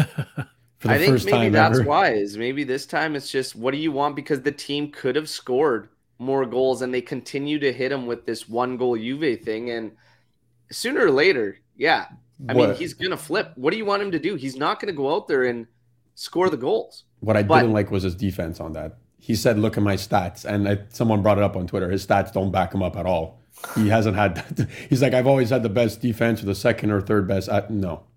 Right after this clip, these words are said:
Speaker 1: you haven't had that since twenty nineteen.
Speaker 2: On his return, yeah, it has not been,
Speaker 1: No,
Speaker 2: uh,
Speaker 1: so
Speaker 2: the
Speaker 1: that's
Speaker 2: case there, uh, anyways. But, uh,
Speaker 1: Yeah.
Speaker 2: I don't know. I don't know with these guys, and I don't know with Max. The rumors today are that, uh, without Champions League,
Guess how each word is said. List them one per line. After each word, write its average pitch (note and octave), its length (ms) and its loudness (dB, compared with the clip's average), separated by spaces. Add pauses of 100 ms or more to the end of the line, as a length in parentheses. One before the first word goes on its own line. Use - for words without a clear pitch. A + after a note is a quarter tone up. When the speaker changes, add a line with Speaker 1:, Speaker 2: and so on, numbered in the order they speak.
(120)
Speaker 1:
you G2+ 120 -2
haven't G#2 240 2
had G#2 140 0
that F#2+ 160 -2
since F2 160 -8
twenty F#2+ 220 -8
nineteen. F2 300 -6
Speaker 2:
On B2 100 -2
his C3 240 -2
return, C3 540 -2
yeah, A2+ 240 0
it G#2+ 160 -4
has G#2+ 160 -4
not G#2+ 260 -4
been, G#2+ 320 0
Speaker 1:
No, G#2 60 6
Speaker 2:
uh, G2 280 -2
Speaker 1:
so A2+ 160 2
Speaker 2:
the G2+ 80 -2
Speaker 1:
that's G#2 200 6
Speaker 2:
case G#2 260 -8
there, F2+ 320 -6
uh, F#2 500 -4
anyways. G2 400 -4
But, G2+ 400 -4
uh, G2+ 420 2
Speaker 1:
Yeah. - 180 -6 (1200)
Speaker 2:
I C#3+ 100 6
don't F3+ 120 8
know. E3 180 6
I A#2+ 140 6
don't E3 100 4
know D#3+ 120 2
with D#3+ 140 -2
these C#3 180 -8
guys, A#2+ 340 4
and A#2+ 220 -4
I - 140 -2
don't C#3 100 0
know C3+ 100 -2
with C3 100 -2
Max. B2 340 -2
The B2+ 100 -4
rumors D#3+ 400 -2
today C3+ 380 2
are A#2+ 320 0
that, A2+ 520 0
uh, A2+ 340 0
without A#2 340 -4
Champions A#2 640 -6
League, A#2+ 240 -4